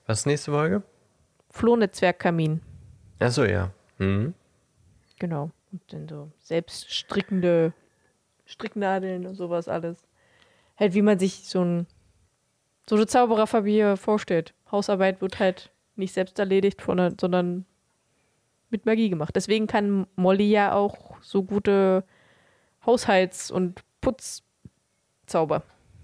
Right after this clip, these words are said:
Speaker 2: Weil sie das ja jeden Tag macht.
Speaker 1: Weißt du, was mir bei der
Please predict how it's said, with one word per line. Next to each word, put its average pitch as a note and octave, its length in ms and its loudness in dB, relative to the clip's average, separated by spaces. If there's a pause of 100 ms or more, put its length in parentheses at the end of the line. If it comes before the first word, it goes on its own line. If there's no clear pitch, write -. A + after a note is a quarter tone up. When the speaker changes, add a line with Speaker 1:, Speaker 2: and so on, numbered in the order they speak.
(1700)
Speaker 2:
Weil F#3 100 -4
sie F3+ 100 -4
das F3 140 -6
ja E3+ 80 0
jeden E3 200 -2
Tag - 160 -6
macht. - 240 -6 (1000)
Speaker 1:
Weißt G#2 220 -2
du, A#2 40 0
was B2 180 -2
mir A#2+ 120 0
bei G#2 140 2
der G2+ 280 0